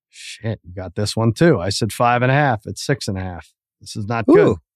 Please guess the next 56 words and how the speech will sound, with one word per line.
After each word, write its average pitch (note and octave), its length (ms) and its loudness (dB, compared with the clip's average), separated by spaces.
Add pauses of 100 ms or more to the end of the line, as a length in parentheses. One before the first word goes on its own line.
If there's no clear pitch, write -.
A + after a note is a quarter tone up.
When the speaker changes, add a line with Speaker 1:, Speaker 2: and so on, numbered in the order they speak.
(180)
Speaker 1:
You're G2+ 100 -8
now A2+ 260 -2
up A2+ 160 -2
to B2 140 -6
eight C3 160 0
six. - 460 -4 (2000)
Can F#3 140 2
I A3+ 100 6
say A#3 180 4
something G3+ 340 2
really F3 300 6
about C3+ 300 0
the C#3 80 -2
way C3+ 160 2
we B2+ 140 2
gamble? A#2+ 480 -2 (1300)
Speaker 2:
Well, C#3 160 6
Speaker 1:
That A2 120 0
people, E3 120 6 (120)
Speaker 2:
you C3 80 4
mean C3 40 4
Speaker 1:
people D#3 320 4
Speaker 2:
that, C3+ 220 2
that D3+ 60 -2
I C#3+ 80 4
am C3 140 2
definitely C3+ 400 2
teasing C3+ 380 2
the A#2 80 2
Chiefs C3 420 2
with, A#2 200 2
like, A2 160 2
seven A#2+ 380 0
teams? C3+ 420 -4 (220)
Speaker 1:
Well, G3 180 6
here's A3 240 6
the A3+ 80 -2
thing. F#3+ 340 0
So F3+ 160 0
they G3 140 4
were G#3+ 180 4
up, G3 280 2
a-, C#3+ 40 -6
at D#3+ 380 0
the F#3+ 60 -6
time, A3 500 2
they D#3+ 140 4
were D#3+ 180 2
favored E3 240 0
by C#3+ 160 2
four D#3+ 300 0
and D3 80 0
a - 20 2
half B2 340 -2
over, A2+ 500 -2
um, G#2+ 460 -4